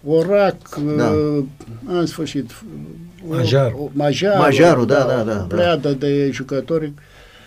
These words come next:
Speaker 1: de prima mână, zic eu, în
Speaker 2: Uite, o echipă, o echipă, am văzut o echipă a voastră la, la, a ta la F C Galați, Hagioglu,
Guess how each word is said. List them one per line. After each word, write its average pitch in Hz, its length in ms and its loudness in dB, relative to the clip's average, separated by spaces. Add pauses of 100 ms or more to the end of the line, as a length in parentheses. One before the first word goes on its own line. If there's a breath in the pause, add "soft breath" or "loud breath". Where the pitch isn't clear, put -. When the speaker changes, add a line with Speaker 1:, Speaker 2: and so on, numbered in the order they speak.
(160 soft breath)
Speaker 1:
de 151 180 0
prima 160 300 2
mână, 147 320 0
zic 113 300 -6
eu, 107 280 -4
în 110 120 -6
Speaker 2:
Uite, 165 200 4
o 190 60 6
echipă, 156 720 2
o 127 100 -2
echipă, 139 300 -4
am 127 80 -2
văzut 135 180 -4
o 143 60 -4
echipă 127 400 -6
a 110 100 -2
voastră 110 460 -6
la, 101 440 -8
la, 110 160 -8
a 113 80 -6
ta 117 180 -8
la 110 200 -6
F 120 40 -8 (100)
C 113 60 -6
Galați, 110 500 -6 (600 soft breath)
Hagioglu, 180 760 4